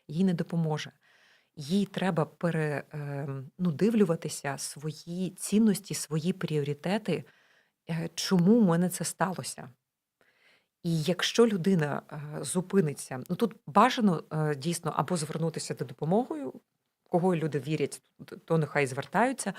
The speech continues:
хоча б до лікаря навіть сходити і взагалі зрозуміти, що відбувається. Якщо є можливість до психто-, психолога, будь ласка, да, якщо є можливість ще, от, тобто ви, в що людина вірить, от, от тут треба, е, обов'язково допомога. Чому?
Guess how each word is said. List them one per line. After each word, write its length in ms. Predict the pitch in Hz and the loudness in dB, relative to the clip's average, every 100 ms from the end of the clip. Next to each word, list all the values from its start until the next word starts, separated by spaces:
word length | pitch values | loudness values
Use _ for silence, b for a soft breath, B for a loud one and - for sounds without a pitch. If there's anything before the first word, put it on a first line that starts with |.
| B | B
хоча 340 | B - - 220 | B -2 2 6
б 20 | |
до 80 | 202 | 8
лікаря 320 | 190 180 156 | 6 4 0
навіть 220 | 135 127 - | 0 -2 -4
сходити 480 | - 139 135 131 - | -2 -2 -2 -4 -2
і 60 | |
взагалі 260 | 135 165 170 | 0 2 2
зрозуміти, 480 | 147 147 160 165 - | 2 0 0 0 0
що 160 | - | -2
відбувається. 680 | 131 123 139 127 135 - 120 B B B | -4 -2 4 4 2 -6 -14 B B B
Якщо 220 | 147 202 | -2 2
є 100 | 214 | 2
можливість 480 | 175 175 170 156 - | 2 0 -2 -4 -2
до 280 | 147 151 143 | 2 4 4
психто-, 380 | - - - - | -4 -14 -10 -10
психолога, 540 | - - - 240 220 156 | -10 -6 4 4 4 0
будь 120 | 143 | 2
ласка, 380 | 147 131 - 131 | 2 2 -4 0
да, 220 | 143 160 B B B | 0 0 B B B
якщо 320 | 156 - 196 | -2 0 0
є 300 | 165 165 175 B B | 2 0 0 B B
можливість 320 | 170 160 151 - | -4 0 0 2
ще, 320 | - 247 - | 4 4 4
от, 80 | - | 0
тобто 220 | - - | -2 -2
ви, 240 | 139 156 - | 0 -2 -4
в 60 | |
що 260 | - - 262 | -4 4 6
людина 340 | 240 175 208 | 8 6 4
вірить, 320 | 151 135 135 - | 4 0 -2 -6
от, 100 | 156 - | -6 -2
от 160 | 180 | -2
тут 300 | - 254 - | 0 -4 -4
треба, 480 | - 202 190 185 - - | 0 2 6 4 2 -6
е, 40 | 147 - _ _ | -10 -12 _ _
обов'язково 580 | 190 180 180 - - 208 | 10 12 10 8 2 2
допомога. 400 | 165 - 156 143 - | 2 2 0 0 -6
Чому? 400 | - 226 175 | 0 4 4